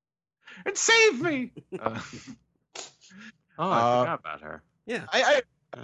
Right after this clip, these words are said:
Speaker 1: hey, I would love for someone to ask this question to S B S and not like, "Oh, how big are her boobs?"
Speaker 2: <laughs>
Speaker 1: Ah. Um,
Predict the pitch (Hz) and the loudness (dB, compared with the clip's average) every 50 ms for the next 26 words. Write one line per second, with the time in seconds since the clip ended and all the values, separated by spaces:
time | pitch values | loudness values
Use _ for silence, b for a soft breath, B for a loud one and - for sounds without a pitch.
0 | - 151 185 190 165 135 131 139 135 143 165 175 - - 151 - - 151 147 139 | -2 2 4 4 4 4 4 2 2 0 -2 -4 -4 -8 -14 -8 -6 -4 -4 -2
1 | 131 127 131 131 127 - - 120 - - 127 120 123 120 117 113 - 127 123 120 | -2 0 -2 -2 -4 -6 -10 -10 -6 -6 -6 -4 -4 -6 -6 -4 -2 0 0 0
2 | 117 117 113 110 113 113 - 120 117 110 107 - 147 151 220 208 185 143 135 151 | 0 -2 -2 0 0 0 0 0 -2 -2 -2 0 2 4 6 6 6 4 4 2
3 | 180 151 110 101 185 196 202 175 160 143 139 143 123 120 185 220 214 185 131 104 | 0 -2 0 2 2 4 4 4 2 2 2 0 0 -2 -4 -4 -4 -6 -6 -8
4 | 98 - - - - _ _ _ _ - 165 147 160 - 190 175 185 190 185 175 | -8 -12 -12 -14 -16 _ _ _ _ -8 -6 -6 -2 0 2 2 4 4 4 2
5 | 165 151 135 120 _ _ - 180 - - - 175 - - 165 160 101 98 - - | 2 0 -2 -4 _ _ -10 -10 -10 -8 -10 -10 -8 -8 -8 -6 -4 -4 -4 -6
6 | 98 98 - - | -6 -8 -10 -12